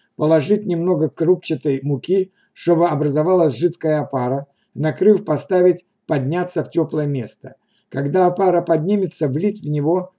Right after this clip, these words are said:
в нее еще два стакана теплого молока. Всего на эти блины надо бутылку молока. Положить столовую ложку соли, две столовых, с-, ну, столовые ложки сахара,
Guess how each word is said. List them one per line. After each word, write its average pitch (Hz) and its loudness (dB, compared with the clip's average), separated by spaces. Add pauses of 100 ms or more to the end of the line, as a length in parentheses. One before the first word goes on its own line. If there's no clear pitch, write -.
в 131 -10
нее 147 2
еще 160 2
два 151 -2
стакана 143 -4
теплого 135 -4
молока. 123 -4 (360)
Всего 180 4
на 175 4
эти 156 -2
блины 143 -2
надо 156 0
бутылку 139 -2
молока. 131 -6 (640)
Положить 180 2
столовую 170 6
ложку 160 2
соли, 190 2 (320)
две 160 4
столовых, 156 2
с-, - -20
ну, 147 -6
столовые 147 2
ложки 139 -2
сахара, 170 -2